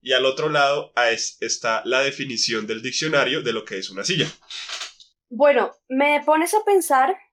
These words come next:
Speaker 2: y creo que lo podemos acercar a una parte, un componente del lenguaje más connotativo, según lo que me acabas de decir, más que denotativo. Y en música funciona así porque la música no es, no es denotativa, la música es connotativa.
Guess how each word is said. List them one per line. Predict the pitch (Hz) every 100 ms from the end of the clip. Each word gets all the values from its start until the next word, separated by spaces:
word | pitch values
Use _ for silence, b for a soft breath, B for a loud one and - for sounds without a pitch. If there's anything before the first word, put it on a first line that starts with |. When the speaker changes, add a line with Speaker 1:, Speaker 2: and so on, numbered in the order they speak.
| _ -
Speaker 2:
y | 262 262
creo | 285 277 277
que | 302
lo | 311
podemos | 311 294 240 226 262
acercar | 269 285 262 214 -
a | 226
una | 247 254 254 262 262
parte, | 285 269 269 262 269 262 269 269 _ _ _ _
un | 262 262
componente | 254 285 277 262
del | 240
lenguaje | 262 269 220 190
más | 220 214
connotativo, | - 254 262 254 - 269 277 165 156 _ _ _ _ _ _ _ _ -
según | 240 214
lo | 202
que | 240
me | 240
acabas | 240 185 175
de | 220
decir, | 226 185
más | 185 -
que | 226
denotativo. | 226 220 196 175 240 214 - _ _ b b b -
Y | 320
en | 349
música | 381 381 349 - 349
funciona | 339 320 254 247
así | 262
porque | 262 -
la | 269
música | 269 247 240 247
no | 247
es, | 226 214 -
no | 247 247
es | 240
denotativa, | 254 254 247 220 262 226
la | 190
música | 196 202 226 226
es | -
connotativa. | 247 240 233 226 214 240 -